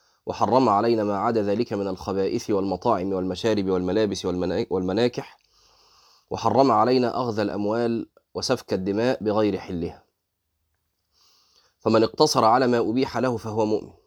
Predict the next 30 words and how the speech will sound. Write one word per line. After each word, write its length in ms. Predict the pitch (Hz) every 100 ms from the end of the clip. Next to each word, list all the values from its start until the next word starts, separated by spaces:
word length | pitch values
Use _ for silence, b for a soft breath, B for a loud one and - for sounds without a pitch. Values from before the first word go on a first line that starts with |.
| _ _ _ _
ومن 280 | - 101 101
تعدى 380 | 113 127 113 104
ذلك 420 | 101 120 110 110
إلى 260 | 98 113 101
ما 300 | 101 98 62
منع 440 | 120 127 101 101
منه 400 | 117 156 160 262 - _ _ _
فهو 260 | _ 110 143
الشح 360 | 104 - 135 117
المذموم، 680 | 107 101 95 120 156 196 202 _ _ _ -
وهو 220 | 117 127
مناف 320 | 110 120 123
للإيمان". 720 | 104 107 101 98 92 95 95 95 _ _ _ _ _ _
مناف 320 | 95 120 -
يعني 280 | 143 120 101
لكمال 360 | 101 107 117 107
الإيمان، 380 | 78 90 82
يعني 280 | 87 85 95
مش 220 | - 90
يعني 120 | 95 95
اللي 100 | 110
يعمل 180 | 110
كده 160 | 95 113
يبقى 140 | 90
كافر، 420 | - 104 - - _ _ _ _ _ _ _ -
ولكنه 400 | - 92 104 127
مناف 260 | 117 139
لكمال 340 | 110 104 113 117
الإيمان 340 | 87 101 131
قطعًا. 500 | 123 139 - - -